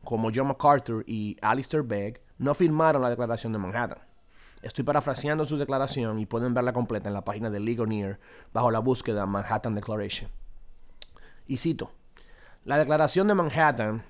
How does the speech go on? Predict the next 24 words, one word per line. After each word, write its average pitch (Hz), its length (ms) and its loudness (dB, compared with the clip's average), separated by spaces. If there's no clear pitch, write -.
confunde 147 680 2
la 135 100 2
gracia 135 380 0
común 151 380 2
con 123 180 0
la 120 40 0
gracia 113 260 -4
especial. - 420 -10
Los 123 180 -2
redactores 156 560 4
del 139 140 0
texto 147 320 -2
afirman 151 360 0
que, 123 440 -2
eh, 123 260 -2
que - 80 -6
el 120 100 2
mismo 143 400 2
no 131 120 2
es 135 100 -2
un 135 120 0
texto 139 300 -4
teológico, 131 520 -2
pero 147 380 4